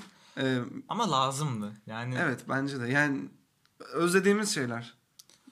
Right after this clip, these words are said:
Speaker 2: Umarız, e, ülkemizde tekrar bu kadar güzel konserlerin ardı ardına gelebileceği, heyecanlanacağımız
Speaker 1: Şimdi,
Speaker 2: efsane isimlerin
Speaker 1: şimdi
Speaker 2: burada
Speaker 1: bir
Speaker 2: olmasını
Speaker 1: dakika. Ee, şunu
Speaker 2: bekliyoruz.
Speaker 1: söylemek istiyorum. Justin
Speaker 2: Tabii.
Speaker 1: Bieber geldi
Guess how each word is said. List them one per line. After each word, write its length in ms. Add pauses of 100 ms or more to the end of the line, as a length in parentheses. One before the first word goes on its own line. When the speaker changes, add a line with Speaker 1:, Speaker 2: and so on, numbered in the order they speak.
(600)
Speaker 2:
Umarız, 480 (320)
e, 40 (280)
ülkemizde 640
tekrar 400 (760)
bu 120
kadar 240
güzel 360
konserlerin 520
ardı 320
ardına 320
gelebileceği, 560 (300)
heyecanlanacağımız 840
Speaker 1:
Şimdi, 260
Speaker 2:
efsane 380
isimlerin 500
Speaker 1:
şimdi 80
Speaker 2:
burada 200
Speaker 1:
bir 60
Speaker 2:
olmasını 300
Speaker 1:
dakika. 140 (440)
Ee, 60
şunu 140
Speaker 2:
bekliyoruz. 320
Speaker 1:
söylemek 320
istiyorum. 380
Justin 320
Speaker 2:
Tabii. 140
Speaker 1:
Bieber 300
geldi 560